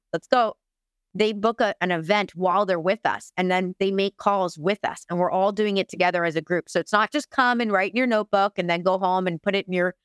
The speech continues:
bookshelf and never to be touched again. Like, actually take action.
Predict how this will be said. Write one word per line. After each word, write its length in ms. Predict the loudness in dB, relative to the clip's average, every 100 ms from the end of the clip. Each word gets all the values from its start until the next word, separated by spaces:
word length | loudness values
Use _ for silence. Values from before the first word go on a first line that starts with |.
| _ _
bookshelf 420 | -6 2 2 2
and 140 | -2 0
never 240 | 0 0
to 100 | -4
be 100 | -6
touched 320 | -2 -2 -2
again. 340 | -2 0 0 -4 _ _ -4
Like, 120 | -2 2
actually 400 | 0 0 -4 -2
take 220 | -2 0
action. 420 | 0 0 -4 -6